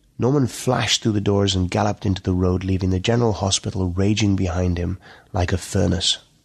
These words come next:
He breathed the night air deep into his chest and skittered to a stop on the far side of the road to shake the sparks out of his mane.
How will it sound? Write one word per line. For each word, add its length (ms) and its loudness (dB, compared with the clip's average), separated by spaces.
He 120 -4
breathed 300 0
the 80 2
night 260 2
air 240 2
deep 440 -6
into 220 0
his 180 -2
chest 480 -6
and 140 0
skittered 480 0
to 140 -2
a 40 2
stop 480 0
on 140 0
the 80 0
far 320 0
side 340 0
of 100 -2
the 100 -2
road 400 -2
to 80 0
shake 340 0
the 80 -6
sparks 540 -2
out 140 -2
of 80 -2
his 100 2
mane. 460 0